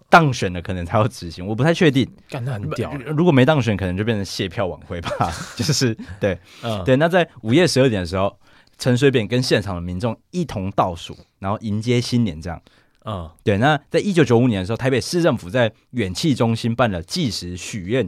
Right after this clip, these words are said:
Speaker 1: 跨年演唱会。
Speaker 2: 嗯。
Speaker 1: 然后他当时就找了一些，就有办一些活动，然后找了一些艺人来共襄盛举。
Speaker 2: 嗯。
Speaker 1: 其实到那个时候，呃，跨年的晚会都叫做台北市政府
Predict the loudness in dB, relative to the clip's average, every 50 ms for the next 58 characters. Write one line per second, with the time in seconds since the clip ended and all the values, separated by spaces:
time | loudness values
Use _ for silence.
0 | -6 -10 -4 -2 -2 0 0 -2 -4 -2 -4 -4 -6 -4 -6 -6 -4 0 0 0
1 | 0 -2 _ -12 -8 -6 -6 -6 -8 -10 -12 _ 2 4 4 6 6 6 4 4
2 | 4 2 0 0 -4 -4 -2 0 0 2 0 0 -2 -6 -6 -6 -6 -6 -6 -8
3 | -4 -4 -4 -4 -4 -4 0 2 4 4 4 4 2 2 2 2 0 -2 -2 -4
4 | -2 4 4 4 2 2 _ _ _ _ _ -6 -2 0 0 2 2 2 2 0
5 | 0 -2 -2 -4 -2 0 0 0 0 0 -2 -2 -2 -4 -4 -2 0 0 0 0
6 | 0 -2 -4 -4 -2 -2 -4 -4 -4 -10 -10 -2 0 0 2 4 4 4 4 2
7 | 2 2 2 2 4 4 6 6 6 4 2 -4 _ _ _ _ _ 0 2 2
8 | 2 2 0 -2 2 4 6 6 6 6 4 2 0 0 -2 0 -2 -2 -2 0
9 | -2 -2 0 0 -2 -2 -2 -2 -2 -2 -6 -6 -4 0 0 0 2 2 0 0
10 | 0 -4 -6 -6 -2 0 0 2 2 2 2 2 2 -2 -8 -16 -20